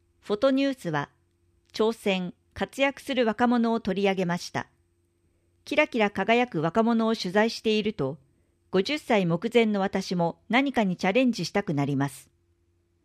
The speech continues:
スポーツの秋、芸術の秋、そして食欲の秋。さあ、何から始めてみようかな。海。以上で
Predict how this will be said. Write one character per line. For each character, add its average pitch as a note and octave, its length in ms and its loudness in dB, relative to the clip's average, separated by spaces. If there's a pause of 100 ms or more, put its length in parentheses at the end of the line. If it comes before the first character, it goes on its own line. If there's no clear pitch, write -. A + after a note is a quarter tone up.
(280)
ス - 220 -18
ポ D4 160 0
ー C#4 40 -2
ツ - 140 -8
の E3 140 0
秋、 C#3+ 340 -6 (380)
芸 A#3 200 6
術 A#3 280 -4
の G3+ 200 0
秋、 C3+ 360 -6 (340)
そ F#3+ 160 -2
し - 160 -12
て D#3 220 -2 (240)
食 A3+ 300 0
欲 C4+ 260 0
の D3 180 -2
秋。 - 320 -6 (800)
さ E3+ 360 -2
あ、 - 20 -20 (280)
何 C4+ 240 0
か A#3 100 2
ら F#3+ 120 0
始 F#3 260 -4
め G#3+ 100 0
て A3 140 2
み G#3+ 140 2
よ A3+ 140 2
う G3+ 40 -2
か D3 160 -2
な。 D#3+ 160 -4 (880)
海。 E3 260 -2 (2250)
以 C4+ 140 0
上 B3+ 260 0
で D3 300 -4